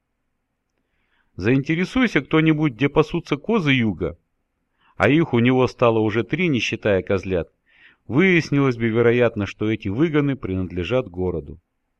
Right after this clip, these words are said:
А пока люди только посмеивались, глядя, как обе женщины, согнувшись три погибели,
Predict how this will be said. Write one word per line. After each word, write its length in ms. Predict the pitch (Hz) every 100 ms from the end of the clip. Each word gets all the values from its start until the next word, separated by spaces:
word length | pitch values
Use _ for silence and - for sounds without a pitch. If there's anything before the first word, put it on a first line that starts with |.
| _ _ _ _ _ -
А 100 | -
пока 320 | 143 - 240
люди 280 | 214 170 170
только 320 | 180 190 147
посмеивались, 800 | 135 127 123 131 123 107 98 90
глядя, 340 | 95 120 101
как 240 | 98 101 -
обе 200 | 147 135
женщины, 480 | 127 135 - 107 107
согнувшись 640 | - 107 120 123 - 98
три 180 | - 110
погибели, 680 | - 95 135 135 117 104